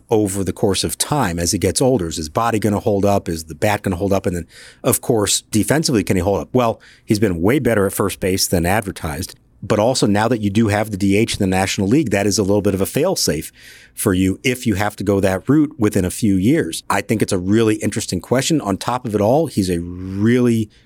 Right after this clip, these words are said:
good guy in the clubhouse, in the community. I mean, there's a lot of reasons to like Josh Bell a lot.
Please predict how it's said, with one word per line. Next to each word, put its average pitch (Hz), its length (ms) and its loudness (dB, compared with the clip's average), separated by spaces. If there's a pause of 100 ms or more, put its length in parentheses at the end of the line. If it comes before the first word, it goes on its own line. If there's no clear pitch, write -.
(140)
good 113 220 2
guy 101 200 0
in 85 140 -2
the 78 80 -10
clubhouse, 139 640 -2
in 101 120 2
the 87 60 -4
community. 135 680 2 (220)
I 101 40 -6
mean, 104 100 0
there's 107 140 2
a 104 80 2
lot 107 380 2
of 123 120 0
reasons 123 400 2
to - 120 0
like 107 360 0 (380)
Josh 104 300 0
Bell 101 500 2
a 90 100 2
lot. 110 540 0